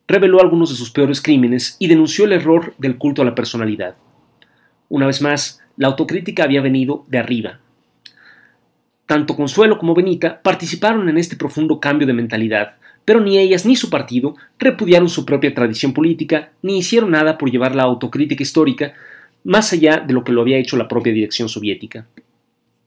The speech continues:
Mientras tanto, las dos hijas de Consuelo habían llegado a la adolescencia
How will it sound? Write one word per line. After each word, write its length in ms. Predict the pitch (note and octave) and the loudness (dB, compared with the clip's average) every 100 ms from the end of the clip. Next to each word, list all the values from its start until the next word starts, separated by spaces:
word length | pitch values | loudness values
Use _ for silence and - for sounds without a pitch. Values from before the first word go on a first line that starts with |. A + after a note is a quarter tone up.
| _ _ _ _ _ _ _ _ _ _ _ _ _ - | _ _ _ _ _ _ _ _ _ _ _ _ _ -6
Mientras 300 | A3 A#3+ A#3+ | -2 -2 0
tanto, 440 | C#4+ B3+ B3 - - | 2 2 -2 -4 0
las 180 | E3 | 0
dos 180 | C4+ C4+ | 2 0
hijas 220 | A#3+ F#3+ | 0 -2
de 60 | - | -4
Consuelo 360 | B2 A#2+ F3 D3 | -6 2 4 4
habían 200 | D3 C#3 | 2 0
llegado 300 | B2 C3 B2+ | 0 2 0
a 40 | |
la 80 | A2+ | -2
adolescencia 580 | A2+ A2 D3 C3+ C#3 | -4 -2 -2 -2 -6